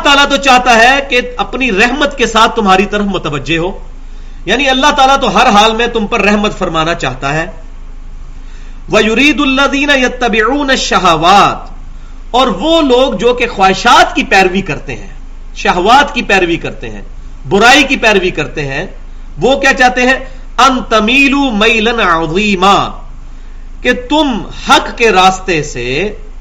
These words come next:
دوری اختیار کر لو۔ ان کی خواہش یہ ہے کہ تم اپنا میلان برائی کی طرف کر لو،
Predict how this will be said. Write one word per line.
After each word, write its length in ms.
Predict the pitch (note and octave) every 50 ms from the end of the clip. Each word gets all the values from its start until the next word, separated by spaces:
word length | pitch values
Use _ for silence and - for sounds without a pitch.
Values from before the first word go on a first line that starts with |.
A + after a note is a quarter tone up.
| - D#3+ C#3+ C3+
دوری 320 | B3+ D4+ D#4+ F4 F4 E4 D#4
اختیار 400 | C4+ - - - G#3 G3+ F#3+ F3 D3+ -
کر 120 | C#3 A#2+ G2+
لو۔ 120 | G2+ F#2 - - - - - - - - - - - - - - - - - - - - - - - - - - - - - - - - - - - - - - - - - - - - - - - - - - - - - - - - - - - - - - - - - - - - - - - - - - - - - - - - - - - - - - - - - - - - - - -
ان 160 | C#4 D4+ D4
کی 140 | - C#4 C4
خواہش 340 | - F#3 G#3 G3+ G#3 G3+ - D#3+
یہ 160 | D#3 C#3 A#2
ہے 120 | G#2+ G#2+ - - - - - - - - - - - - - - - - - - -
کہ 120 | - A#3+ B3 - -
تم 160 | D#4 D#4+ D4+ C#4+ - A#3+
اپنا 260 | A#3 A#3+ C4 C4 B3+ A#3 G#3+
میلان 440 | G#3+ G#3+ A3 A#3+ C4+ C#4+ C#4+ A#3+ F3 F3
برائی 300 | A3+ A#3 B3 C4+ D4 - -
کی 100 | A#3+ A3 G#3
طرف 160 | F#3 F3 D3 -
کر 100 | - A2+
لو، 140 | - - -